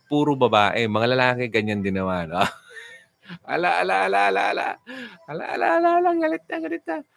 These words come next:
Oo naman. Oo. Um, ito kasing topic natin, para to sa mga babae ngayon na nanonood na ayaw ng lalaki sa isang relationship.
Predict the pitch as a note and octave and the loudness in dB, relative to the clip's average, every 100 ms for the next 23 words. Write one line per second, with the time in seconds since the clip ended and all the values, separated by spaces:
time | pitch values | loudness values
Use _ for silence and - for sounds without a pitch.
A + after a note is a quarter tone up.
0 | _ G3 A#3 D#3+ F#2+ G#2 A2+ G2+ - _ | _ -2 0 4 4 2 0 -6 -14 _
1 | _ _ - E3+ A2+ G#2 C3 G2 - _ | _ _ 0 2 4 4 2 -2 -10 _
2 | _ _ _ _ _ _ _ - F3 F3 | _ _ _ _ _ _ _ 0 2 4
3 | E3+ E3 D3 D3 - - D3+ F3+ F3+ E3+ | 4 2 0 -4 -10 -6 -2 0 0 2
4 | D#3 - - A2+ G2 D2+ C#2 C#2+ F#2 - | 2 0 -2 0 0 -2 -8 -10 -14 -20
5 | _ _ _ C3+ C#3+ C#3+ - C3 A#2 G#2 | _ _ _ 0 2 -2 0 0 0 0
6 | F#2 E2+ D#2+ C#2+ C2+ _ _ _ F2+ G2+ | 0 -2 -4 -8 -12 _ _ _ -2 2
7 | G2 F#2+ F2 E2+ E2+ E2+ F2+ G2 G#2+ F2 | 4 2 0 -2 -2 -2 -2 0 0 0
8 | D#2+ D#2+ G2 G#2+ A2 A2 G#2 F#2 E2 D2+ | -2 -4 -4 -2 0 -2 -2 -4 -4 -4
9 | C#2 D#2 D#2 - F2+ F#2 E2+ D2 C#2 - | -6 -8 -10 -10 -10 -10 -10 -10 -12 -14
10 | C2+ - C2+ | -14 -12 -12